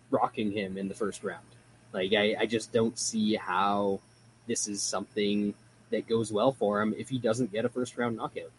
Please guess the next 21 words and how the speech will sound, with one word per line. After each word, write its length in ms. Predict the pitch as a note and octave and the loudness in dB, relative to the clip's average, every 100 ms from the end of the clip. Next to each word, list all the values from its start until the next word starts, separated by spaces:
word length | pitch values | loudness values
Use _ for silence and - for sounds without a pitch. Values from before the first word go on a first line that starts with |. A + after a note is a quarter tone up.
| - - - - - | -20 -20 -20 -20 -10
And 460 | A#2 G#2 G2 G#2 G2+ - | -4 -2 -2 -4 -4 -6
I, 200 | G2 F2+ - - - - - - - - | -8 -8 -14 -20 -20 -20 -20 -20 -20 -18
it, 100 | B2 - | -16 -10
it's 160 | A2 - | -10 -8
possible 480 | - G2 - D3+ F3+ - - - | -2 0 2 4 4 2 -4 -8
he, 100 | - - | -8 -6
he 100 | B2+ | -2
might 300 | A2+ G2+ A#2+ | 2 0 2
get 180 | B2+ B2 | 2 2
a, 280 | C3 C3 B2 - | 2 2 0 -2
an 100 | B2+ | 0
early 260 | C3 C3 | 4 4
knockout. 500 | B2+ C3+ C#3 D3+ E3 - - _ _ - - - - | 4 4 4 4 4 0 -16 _ _ -20 -20 -20 -4
I 80 | A#2+ | -2
just 200 | B2 - - | -2 -6 -8
don't 220 | G2 A2 - | -4 -4 0
see 180 | C#3 | 2
it 80 | D#3+ - | 2 0
'cause 120 | - F#2+ | -8 -6
this 180 | G#2 | -4
guy 600 | - G#2+ G#2+ G#2 A2 G#2+ | 2 4 6 6 4 2